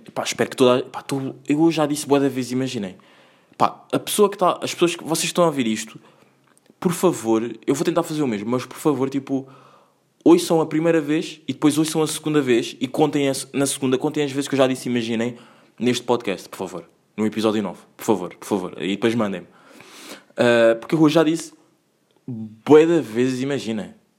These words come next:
Imaginem. Mas é, isso também, isso tá, tá, é uma cena bué de eficiente. Mas é, ah, Team Estrada. Pá, Hugo Estrada e não sei quê. Eu não sei quem é que é o mais, as pesso-, a pessoa mais burra,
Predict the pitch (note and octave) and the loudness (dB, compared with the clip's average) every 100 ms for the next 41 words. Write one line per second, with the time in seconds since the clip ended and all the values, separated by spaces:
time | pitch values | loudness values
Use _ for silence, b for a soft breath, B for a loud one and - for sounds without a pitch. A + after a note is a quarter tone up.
0 | _ _ - F2+ G2+ G2 D#2 B1+ _ _ | _ _ -18 -10 -8 -8 -12 -16 _ _
1 | _ _ _ - A2+ B2+ A#2 G#2 A#2 A#2+ | _ _ _ -16 -4 -2 -2 -2 -6 -6
2 | - - - - A2 G#2 A2+ A#2 B2 A2+ | -6 -4 -4 -2 -2 0 -2 -4 -4 0
3 | A2 F#2+ G2+ F2 - B B B B B | 0 -2 -10 -14 -18 B B B B B
4 | _ _ _ _ _ - - A#2 G#2 - | _ _ _ _ _ -20 -6 -4 -4 -6
5 | - A2 A2 A2 A2 G#2+ G#2 G#2+ D3+ - | -10 -2 0 0 -2 -2 -4 -2 -4 -2
6 | F#2+ E2+ E2+ _ _ _ - - - _ | -6 -8 -14 _ _ _ -12 -12 -12 _
7 | _ F#3+ F3 - - G2 G#2+ C3 B2 B2 | _ -2 -2 -4 -6 0 4 4 2 0
8 | B2 A#2+ - b b b b _ C3 B2+ | -2 -4 -8 b b b b _ -2 0
9 | C3 C3 A2+ - A2+ A2 - - A3+ A#3 | -2 -4 -8 -4 -2 -2 -4 -2 0 0
10 | A3 G#3 G3+ F#3 F#3 F3 E3 - - D3+ | -2 -2 -2 0 0 2 0 -4 -6 0
11 | E3 D3 - B2 A2+ - C3+ - - C3 | 2 2 -2 -4 -4 -4 -4 -4 -2 -2
12 | - D3 C#3 C3+ A2 G#2 A#2 A2 A2 A2 | 0 0 2 0 -2 -6 -4 -2 -2 -2